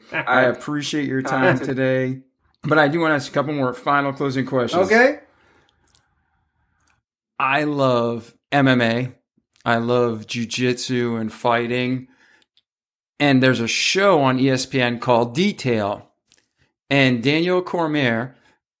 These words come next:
Speaker 2: has the ability to not only fight, but to commentate, to coach. So he has that where he can watch a fight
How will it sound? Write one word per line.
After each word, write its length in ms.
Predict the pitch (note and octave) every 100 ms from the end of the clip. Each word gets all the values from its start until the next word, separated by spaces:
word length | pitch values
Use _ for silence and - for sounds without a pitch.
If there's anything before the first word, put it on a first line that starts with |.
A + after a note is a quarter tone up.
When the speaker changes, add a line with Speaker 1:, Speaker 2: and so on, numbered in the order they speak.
| -
Speaker 2:
has 640 | - C#3 C#3 C3+ B2 - -
the 180 | A#2+ C#3
ability 380 | B2+ C#3+ C#3+ B2+
to 120 | C#3+
not 200 | C#3 C3+
only 180 | B2+ A2+
fight, 640 | - - F#3+ D3 A#2+ A#2+ _ _ _ _ _ _
but 240 | A#2+ C3
to 80 | B2+
commentate, 1000 | A#2+ - C#3 C3+ C3+ C3 C#3 C3+ C3+ C3+
to 120 | - A#2+
coach. 580 | - C#3 C3 C3+ C3 - - -
So 240 | - - D3
he 240 | C3+ F#3+
has 580 | C3+ E3+ G3 G#3+ G3 B2+
that 600 | B2 A#2+ A2+ G#2+ - - _ _ _ -
where 180 | C#3
he 140 | C3 D3
can 220 | C3 A#2+
watch 300 | A#2+ D3 E3
a 60 | F3+
fight 520 | - C#3 B2 C3